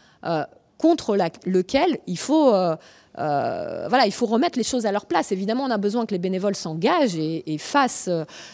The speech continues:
euh, voilà, y compris de l'enseignement, mais il faut un, à minima un équilibre et à maxima dire les choses telles qu'elles sont.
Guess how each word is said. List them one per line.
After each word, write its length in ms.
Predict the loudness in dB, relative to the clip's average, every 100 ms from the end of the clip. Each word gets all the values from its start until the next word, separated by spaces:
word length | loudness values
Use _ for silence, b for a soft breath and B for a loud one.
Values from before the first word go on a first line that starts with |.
| B
euh, 720 | 0 2 2 2 0 -2 -4 0
voilà, 300 | 4 6 4 0
y 120 | 4
compris 320 | 4 4 2
de 60 | 2
l'enseignement, 600 | 0 0 0 2 4 2 B B B B
mais 100 | 0
il 80 | 2
faut 200 | 4 4
un, 220 | 4 -2 -12 -20 -20 -20 _ -20 -20 _ _ 0
à 80 | 2
minima 320 | 2 0 0
un 120 | -2
équilibre 560 | -4 -4 -2 -2 -2 -6 _ _ -2
et 100 | 0
à 60 |
maxima 480 | 0 -2 -2 -2 0
dire 200 | 0 0
les 80 | 0
choses 220 | -2 -2
telles 160 | -2 -2
qu'elles 200 | -4 -4
sont. 260 | -6 -6